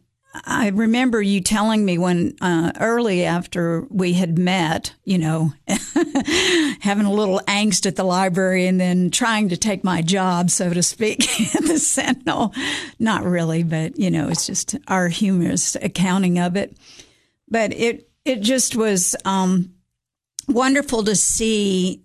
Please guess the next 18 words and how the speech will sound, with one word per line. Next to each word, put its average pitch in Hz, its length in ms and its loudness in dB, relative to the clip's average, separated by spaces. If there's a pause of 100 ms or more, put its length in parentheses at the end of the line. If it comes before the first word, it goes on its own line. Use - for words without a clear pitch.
(120)
you 214 260 2
take 196 340 -2
records 175 800 -2
and 175 160 2
have 180 280 0
them 165 220 0
preserved. 165 800 -2
And, 185 160 2
and 180 160 -4
it's 208 260 0
the 254 80 -4
same 247 320 0
thing 220 220 0
you've 180 180 0
done 175 340 0
in 165 420 -2
Putnam - 360 -2
County. - 540 -6